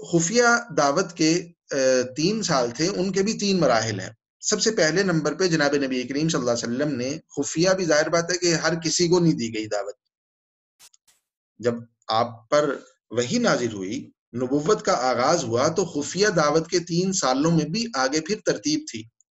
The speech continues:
ऐसे नहीं कि खुफिया दावत देनी है और जिसको जी चाहे दे दे खुफिया,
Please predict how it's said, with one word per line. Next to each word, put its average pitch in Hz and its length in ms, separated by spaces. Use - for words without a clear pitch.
ऐसे 156 260
नहीं 202 220
कि 226 100
खुफिया 170 400
दावत 170 320
देनी 165 240
है 196 80
और 190 180
जिसको 175 300
जी 165 160
चाहे 160 260
दे 131 160
दे 110 200
खुफिया, 117 540